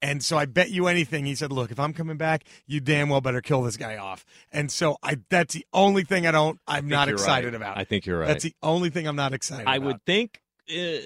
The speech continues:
Speaker 1: But Chew-,
Speaker 2: that's
Speaker 1: as long as Chewbacca sticks around, don't
Speaker 2: Yeah.
Speaker 1: fucking kill Chewie
Speaker 2: Well,
Speaker 1: either.
Speaker 2: this is actually, that is the new era. You do have to have characters die these
Speaker 1: Yes,
Speaker 2: days. I
Speaker 1: you
Speaker 2: have
Speaker 1: have
Speaker 2: been
Speaker 1: to.
Speaker 2: binge watching The Walking Dead to catch up to this current
Speaker 1: Oh,
Speaker 2: season,
Speaker 1: jeez, they kill
Speaker 2: which
Speaker 1: everybody.
Speaker 2: is, which is, by the way,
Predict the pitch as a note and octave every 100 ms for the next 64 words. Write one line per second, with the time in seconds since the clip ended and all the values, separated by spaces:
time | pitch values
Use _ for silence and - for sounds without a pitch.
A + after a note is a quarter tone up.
0 | - E3+ C#3+ C4+ A#3+ F3+ A3 G3+ C#4+ D#4+
1 | - C#4 B3+ B3 A#3 - A3+ G#3+ F#3+ B2+
2 | G#2+ F#3+ F3 B3 - A3 D3+ G3 G3 D#3
3 | - F3+ D#3 G3 F#3+ E3 F3+ F#3+ A#3 G#3+
4 | D#3 F3+ - E3+ C#3 C#3 D3 F3 E3 F#3
5 | G3 C#3 C#3 C3 C3 - C#3 C3 G2+ C3+
6 | D3+ C#3 - C3+ A#2 C#3 A#2+ A2+ A2+ G#2
7 | G2 F#2 E2 B2+ C#3+ D#3+ E3+ - C#3 F#3
8 | E3+ C#3+ D3 B2 D3 E3 C#3 C3+ C3 C#3
9 | B2+ G#2+ A2 A#2 D#3+ D3 G#2+ G#2+ G2+ -
10 | A2+ G#2+ A2 - G#2 F#2+ - A2 G#2 -
11 | G2+ F2 F#2 C#3+ A2+ G#2+ - D#3 C#3+ D3+
12 | B2+ - - A#2 C3 A#2 C#3 B2 A2+ G#2+
13 | A2+ F#2 F#2